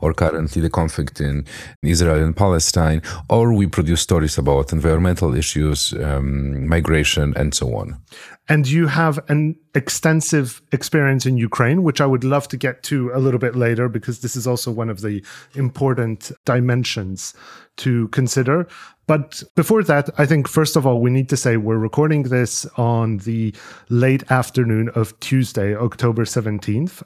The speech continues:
Speaker 2: The final tally is in. It looks very much like a confirmed victory for the opposition coalition.
Speaker 1: Yes.
Speaker 2: What is the mood like right now in Poland?
Speaker 1: So, first of all, I think the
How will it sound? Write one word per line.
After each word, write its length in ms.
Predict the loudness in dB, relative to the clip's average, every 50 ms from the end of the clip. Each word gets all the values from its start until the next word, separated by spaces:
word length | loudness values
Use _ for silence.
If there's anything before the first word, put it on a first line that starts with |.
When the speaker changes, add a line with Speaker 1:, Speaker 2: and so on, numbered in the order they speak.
| _ _
Speaker 2:
The 160 | -6 -6 -6
final 420 | -4 0 0 2 2 2 2 0 0
tally 480 | 0 0 0 0 2 0 0 -2 -2 -6 -10 -20 -20 -20 _ _ -2
is 240 | 0 2 2 2 2
in. 320 | 2 2 2 0 0 -4 -8 -20 -20 -20 -20 _ _ -4
It 200 | -4 -2 2 2
looks 540 | 4 4 4 2 0 -2 -6 -6 -6 -6 -4 -2
very 280 | 0 2 2 2 2
much 300 | 2 2 0 0 -2 -2
like 280 | 0 0 0 0 -2 -2 -2
a 160 | 0 0 0 -2
confirmed 520 | 0 0 0 2 2 2 2 4 2 0
victory 440 | 0 -2 -2 0 0 0 2 2 0
for 280 | 0 0 0 0 0 2
the 160 | 2 0 0
opposition 540 | 0 0 -2 -2 -2 -2 -2 -2 -2 -4 -2
coalition. 680 | -2 -2 0 0 0 0 0 0 0 0 0 0 -2 -4 -6 -4
Speaker 1:
Yes. 320 | -2 -2 0 -2 -4 -6 -12 _ _ _ -4
Speaker 2:
What 400 | -2 0 2 4 4 4 4 4
is 160 | 2 2 2
the 100 | 2 2
mood 400 | 4 4 4 4 4 4 2 2
like 340 | 2 2 2 2 0 -2 -2
right 220 | -2 -2 -2 -2 -2
now 220 | -2 -2 -2 -2
in 80 | -4 -4
Poland? 480 | -4 -6 -6 -6 -8 -12 -16 -18 -20 -20 _ _ _ _ -6 0
Speaker 1:
So, 240 | 0 0 0 0 -4 -12 -12 -2
first 240 | 0 0 0 0
of 80 | 0 0
all, 200 | 2 2 0 0 -6 -6 -4
I 60 | -2
think 200 | 0 0 2 2
the 200 | 2 0 -2 -2